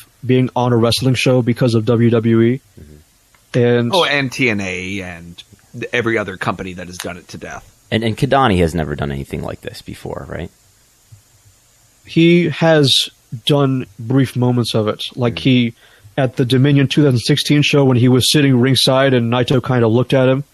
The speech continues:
Speaker 2: Mm-hmm.
Speaker 1: but there wasn't really any direct involvement besides them just staring at each other meanly. And they've had, um, uh, press conference sort of things when Kidani was there and he'd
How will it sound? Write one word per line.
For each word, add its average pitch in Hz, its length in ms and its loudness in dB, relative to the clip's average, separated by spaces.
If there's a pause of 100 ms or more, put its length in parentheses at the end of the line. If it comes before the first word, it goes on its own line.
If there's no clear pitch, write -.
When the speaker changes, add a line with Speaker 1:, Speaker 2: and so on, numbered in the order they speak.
Speaker 2:
Mm-hmm. 78 340 -16
Speaker 1:
but 127 120 0
there 131 100 2
wasn't 131 260 2
really 131 220 4
any 123 120 2
direct 117 320 0
involvement 117 480 0
besides 117 380 0
them 120 120 -2
just 113 160 -2
staring 120 340 0
at 117 60 2
each 120 140 0
other 117 160 0
meanly. 117 420 0 (600)
And 127 220 0
they've 131 200 2
had, 135 260 2
um, 117 300 0 (1600)
uh, 123 220 0
press - 280 -2
conference 143 400 0
sort 147 160 2
of 135 100 0
things 143 240 2
when 123 140 2
Kidani 135 340 2
was 131 220 2
there 127 340 4
and 120 220 -2
he'd 123 400 -4